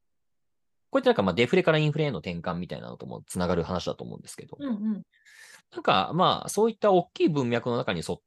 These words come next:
Speaker 1: ているという点において、まあこのタイミーの動きも、メルカリの動きも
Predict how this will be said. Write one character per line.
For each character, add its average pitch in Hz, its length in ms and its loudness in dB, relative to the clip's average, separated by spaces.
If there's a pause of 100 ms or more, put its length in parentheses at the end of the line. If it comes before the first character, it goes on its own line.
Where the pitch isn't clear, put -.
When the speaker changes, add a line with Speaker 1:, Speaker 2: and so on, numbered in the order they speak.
(760)
Speaker 1:
て 98 60 2
い 90 80 4
る 120 120 2
と 104 100 0
い 87 60 2
う 85 60 -2
点 87 180 -2
に 78 60 -2
お 76 80 -4
い 73 40 -8
て、 85 100 -4
ま 87 120 0
あ - 20 -6
こ 87 100 -6
の 82 140 -2
タ 90 160 -2
イ 80 60 -2
ミ 69 160 -6
ー - 20 -12
の 64 120 -10
動 - 80 -14
き - 160 -14
も、 57 260 -10 (640)
メ 80 80 -2
ル 80 80 -4
カ 78 100 -4
リ 76 100 -6
の 71 140 -6
動 73 100 -8
き - 120 -12
も 58 240 -14